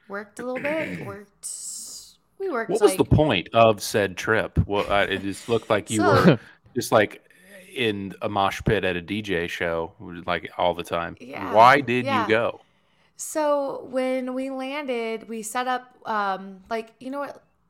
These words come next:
Speaker 1: you know, in a conference, there's normally, like, exhibit halls where, like, you can walk around to, like, booths and, like, meet with vendors and all of that. So we were a vendor. So, like, we weren't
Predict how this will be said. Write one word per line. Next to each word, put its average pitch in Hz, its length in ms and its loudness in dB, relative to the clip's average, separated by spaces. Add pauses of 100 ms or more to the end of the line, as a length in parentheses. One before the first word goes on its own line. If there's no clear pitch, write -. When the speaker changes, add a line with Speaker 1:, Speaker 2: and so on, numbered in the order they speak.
(140)
Speaker 1:
you 262 140 -10
know, 233 200 -6
in 226 180 -8
a 220 40 -8
conference, 220 580 -6
there's 226 200 -8
normally, 202 300 -8
like, 190 180 -8
exhibit 185 420 -10
halls 214 600 -6
where, 196 240 -8
like, 190 220 -10
you 196 80 -18
can 190 320 -14 (640)
walk 214 280 -2
around 196 300 -4
to, 196 80 -10
like, 196 220 -8
booths 208 460 -8
and, 202 100 -10
like, 185 180 -12
meet 202 160 -10
with - 140 -16
vendors 185 640 -8
and 196 100 -12
all 175 140 -6
of 175 80 -14
that. 190 380 -4 (640)
So 240 260 -2
we 233 260 -4
were 311 180 -2
a 214 120 -2
vendor. 196 640 -10
So, - 180 -6
like, 220 220 -2
we 240 100 -4
weren't 269 240 -4